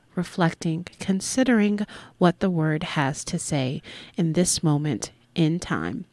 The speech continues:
This pause can last for a little bit of time, maybe five minutes, maybe ten or twenty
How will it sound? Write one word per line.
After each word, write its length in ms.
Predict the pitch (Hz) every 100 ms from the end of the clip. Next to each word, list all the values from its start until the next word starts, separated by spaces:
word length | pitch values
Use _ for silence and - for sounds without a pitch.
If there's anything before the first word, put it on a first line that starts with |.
| _ _ _ _ _
This 140 | - -
pause 340 | - 440 415
can 200 | - 392
last 340 | 247 240 269 -
for 180 | 254
a 60 | 262
little 240 | 294 233
bit 140 | 233 233
of 120 | 254
time, 460 | - 196 202 233 233
maybe 280 | 214 190 208
five 400 | 226 196 180 175
minutes, 400 | 240 254 254 - - - - - -
maybe 320 | 214 190 190
ten 260 | 190 - 170
or 80 | 165
twenty 540 | - 262 262 254 254